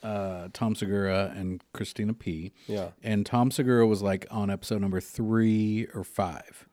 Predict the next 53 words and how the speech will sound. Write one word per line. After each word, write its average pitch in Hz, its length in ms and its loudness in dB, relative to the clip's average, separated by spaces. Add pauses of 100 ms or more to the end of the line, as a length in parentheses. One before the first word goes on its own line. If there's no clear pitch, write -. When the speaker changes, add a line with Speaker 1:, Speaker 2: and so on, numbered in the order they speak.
(120)
Speaker 1:
right? 95 320 -6
Speaker 2:
Okay. - 160 -2
Speaker 1:
Which 208 80 2
is, 214 120 0
like, 196 160 -2
a 185 80 -4
long 104 420 0
time 107 180 0
ago. 87 220 -4 (100)
Speaker 2:
Yeah. 120 220 -2 (180)
Speaker 1:
So 123 60 -2
it 131 40 8
was, 120 100 6
like, 104 280 2
early 131 560 4
twenty 117 460 0
tens. 117 500 0
Speaker 2:
Yeah. 123 260 2 (280)
Speaker 1:
They 104 80 2
were 101 60 4
talking 104 200 4
about 98 180 2
being 104 200 4
on 95 160 2
Justin 104 440 0
T 107 220 0
V, 98 340 0
where 110 140 2
Speaker 2:
Yeah, 139 60 6
Speaker 1:
they're 147 100 4
doing 104 140 2
Speaker 2:
I, 127 240 4
I 120 140 6
listened 120 340 6
to 117 60 4
Speaker 1:
streams 104 160 4
and 90 60 0
Speaker 2:
that 127 60 6
one. 127 80 2
Speaker 1:
stuff. - 160 -14
Speaker 2:
Yeah. 120 240 4
Speaker 1:
And 127 100 6
they 117 80 10
were 110 100 6
just, 107 160 0
like, 101 180 0 (280)
a 117 120 -4
po-, 117 160 -4
uh, 92 400 -4
webcam 107 580 0
on 101 80 2
a 92 60 0
camera. 98 480 0